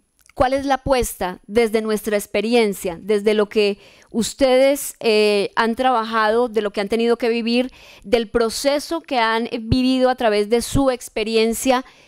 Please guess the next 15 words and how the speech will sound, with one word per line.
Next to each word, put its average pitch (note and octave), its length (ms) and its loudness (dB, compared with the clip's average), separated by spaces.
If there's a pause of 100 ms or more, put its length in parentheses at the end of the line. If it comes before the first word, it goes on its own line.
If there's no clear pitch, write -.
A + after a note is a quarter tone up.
(100)
eh, G3+ 420 0 (440)
muy C4 260 4
cercana A3+ 680 0
al G#3+ 120 -2
conflicto G#3 420 -4
armado? A3 480 -2 (520)
Eh, A3 460 0 (720)
¿cómo C#4 420 0
creen C#4+ 240 0
ustedes G#3 1000 -4 (100)
o - 140 -2
cómo A#3 200 2
se C4+ 160 0
ubican C4 400 0
ustedes F#3+ 720 -2